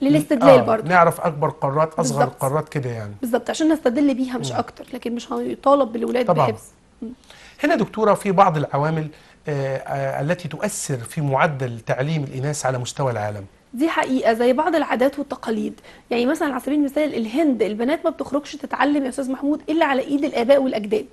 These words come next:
Speaker 2: مم.
Speaker 1: يعني البنت مثلا في بعض المجتمعات الهندية، مش كل المجتمعات الهندي،
Speaker 2: مم.
Speaker 1: مثلا على سبيل المثال العادات والتقاليد دي بتؤثر على تعليم الناس، أنا مش قادرة أخرج أتعلم إلا على إيد الوالد أو الجد،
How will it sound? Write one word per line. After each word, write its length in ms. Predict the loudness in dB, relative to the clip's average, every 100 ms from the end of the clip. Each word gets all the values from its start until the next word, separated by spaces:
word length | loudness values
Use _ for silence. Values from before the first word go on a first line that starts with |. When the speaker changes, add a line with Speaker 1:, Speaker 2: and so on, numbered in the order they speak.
| -10
Speaker 2:
مم. 160 | -8 -8 -12 -8
Speaker 1:
يعني 200 | -4 -2
البنت 320 | 2 2 4
مثلا 180 | 2 0
في 140 | -2
بعض 260 | 4 6 6
المجتمعات 540 | 2 -2 -4 -4 -2
الهندية، 420 | -2 -2 0 2 2
مش 180 | 0
كل 180 | -2 -2
المجتمعات 560 | -2 -4 -4 -4 -4 -8
الهندي، 720 | -10 -8 -8 -2 0 2 0 -2 -12
Speaker 2:
مم. 240 | -10 -4 -2
Speaker 1:
مثلا 200 | 0 -2
على 100 | 0
سبيل 180 | 0
المثال 420 | 0 0 0 2 -2 -4 0
العادات 320 | 4 4 2
والتقاليد 440 | -4 -4 -2 0
دي 80 | 0
بتؤثر 460 | -2 -2 -4 -2 -4
على 80 |
تعليم 220 | -2 -2 -2
الناس، 260 | -2 -4
أنا 100 | -4
مش 140 | -6 -2
قادرة 240 | -2 0 -2
أخرج 240 | -2 -2
أتعلم 420 | -2 0 0 0 -2 -2
إلا 140 | 0
على 160 | 0 -2
إيد 200 | -2 -2
الوالد 440 | 0 2 2 0
أو 160 | -2 -2
الجد، 340 | 0 -2 -4